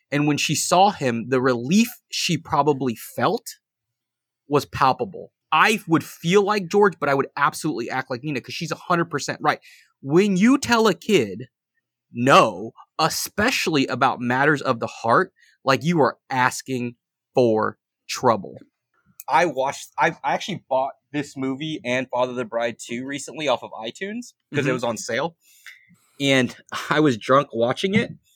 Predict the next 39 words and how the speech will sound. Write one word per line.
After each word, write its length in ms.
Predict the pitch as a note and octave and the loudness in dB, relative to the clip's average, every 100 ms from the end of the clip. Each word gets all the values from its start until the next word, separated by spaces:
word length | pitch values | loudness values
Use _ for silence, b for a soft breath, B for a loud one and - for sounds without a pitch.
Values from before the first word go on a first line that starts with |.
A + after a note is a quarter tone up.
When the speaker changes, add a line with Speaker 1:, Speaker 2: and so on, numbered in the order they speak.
| _ _ | _ _
Speaker 1:
and 80 | C#3 | 2
I 100 | C#3 | 4
immediately 720 | C3+ B2+ D3+ E3 - C#3 B2+ - _ _ _ _ _ | 4 2 2 2 0 -4 -4 -8 _ _ _ _ _
text 360 | - D3 - - | 0 0 0 -6
Tim, 280 | - C3+ A2+ | 0 0 0
and 100 | A2 | -4
I'm 80 | A2+ | -4
like, 200 | A2 - | -8 -6
"Tim, 180 | C#3 | -2
I'm 120 | B2 A#2+ | -2 0
watching 280 | B2 B2+ | -2 -4
Father 220 | G#2+ A#2 G#2 | -2 0 0
of 40 | |
the 80 | G#2 | -6
Bride, 260 | G#2+ G2+ | -6 -6
and 120 | G#2 A2 | -8 -8
you 120 | A#2+ | -4
are 140 | A2 | -2
a 60 | G#2 | -2
hundred 200 | A#2+ G#2 | -6 -6
percent 320 | G2+ - G2 | -8 -10 -12
George 200 | G#2 G2+ - | -14 -16 -16
Banks." 400 | E2+ - - - | -18 -16 -16 -8
<laughs> 40 | - - - - - _ - - - - _ - B B B B - | -6 -4 -6 -6 -10 _ -10 -4 -4 -4 _ -10 B B B B 0
And 160 | D3 D3 | 2 4
you 160 | F3+ | 6
and 100 | E3 | 6
I 120 | C#3+ | 6
know 300 | C3+ A#2+ A2+ - | 4 4 4 0
exactly 720 | B2 G#2 G2+ G2+ A2+ A2+ B2 | -4 -4 -2 2 4 4 2
Speaker 2:
Yes. 60 | G#2+ | 2
Speaker 1:
what 160 | G#2 | 2
that 200 | G#2+ G#2 | 0 -2
means. 300 | G#2+ G2+ G2+ | -4 -8 -4
Yeah. 200 | B2 A2 | 0 2
Speaker 2:
Yes. 80 | A2 - _ _ _ - | 2 -2 _ _ _ -2
I 60 | |
cannot 380 | C3+ - E3+ C#3+ | 0 2 2 2
wait 440 | - G#2+ A2+ B2 | -2 -2 0 0